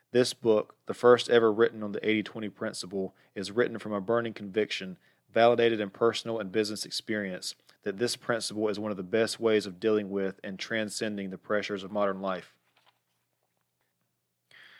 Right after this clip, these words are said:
What is the eighty twenty principle? The eighty twenty principle asserts that a minority of causes, inputs, or effort usually lead to a majority of the results,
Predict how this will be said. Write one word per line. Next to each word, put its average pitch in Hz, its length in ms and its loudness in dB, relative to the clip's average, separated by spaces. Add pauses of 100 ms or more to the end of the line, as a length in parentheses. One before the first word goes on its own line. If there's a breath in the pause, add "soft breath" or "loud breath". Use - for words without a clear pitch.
(360 soft breath)
What 131 200 12
is 123 180 10
the - 160 4
eighty 113 160 8
twenty 110 260 -4
principle? 92 600 -6 (480)
The - 120 4
eighty 143 160 10
twenty 139 260 2
principle 113 500 0
asserts 113 400 2
that 107 100 0
a 104 60 2
minority 110 420 4
of 101 140 0
causes, 113 600 2
inputs, 113 520 -2
or 110 100 -4
effort 104 400 -2
usually 107 340 -2
lead 104 300 -2
to 107 140 -6
a - 20 -6
majority 104 480 -2
of 101 100 -6
the 98 60 -8
results, 98 580 -2